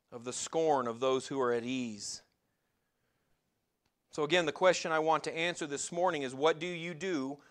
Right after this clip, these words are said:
when you've had enough? What do you do when you've had enough?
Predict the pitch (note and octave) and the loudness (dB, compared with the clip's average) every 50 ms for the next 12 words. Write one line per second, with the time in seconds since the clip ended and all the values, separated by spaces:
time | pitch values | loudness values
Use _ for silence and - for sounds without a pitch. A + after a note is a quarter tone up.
0 | - _ - D3 D3 C#3+ D3 D#3 D#3+ D3 B2+ - D3+ D3 D3+ D3 D3 D3 D3+ D3+ | -20 _ -8 -6 -6 -4 -4 -6 -8 -8 -8 -4 -2 0 0 0 -2 -2 0 0
1 | D3 A#2+ - - - - - - _ _ _ _ _ _ _ _ _ _ _ _ | 0 -2 -4 -8 -16 -16 -18 -20 _ _ _ _ _ _ _ _ _ _ _ _
2 | _ _ _ _ _ _ _ _ _ _ _ _ _ _ _ _ _ _ _ _ | _ _ _ _ _ _ _ _ _ _ _ _ _ _ _ _ _ _ _ _
3 | _ _ _ _ _ _ _ _ _ _ - C#3 D#3 D#3 F3+ F#3+ G#3 G#3 E3+ F3 | _ _ _ _ _ _ _ _ _ _ 2 2 2 2 0 -6 -4 -4 -4 -2
4 | F#3+ F3+ F3+ F3 E3 D#3+ D#3+ E3 E3 D#3+ E3 D#3 D#3 D#3 D#3 D3 C#3 C3+ A2+ G2+ | 0 0 0 0 -2 -4 -4 -4 -4 0 2 4 4 4 4 2 2 2 2 0
5 | - - - - - | -4 -10 -18 -20 -20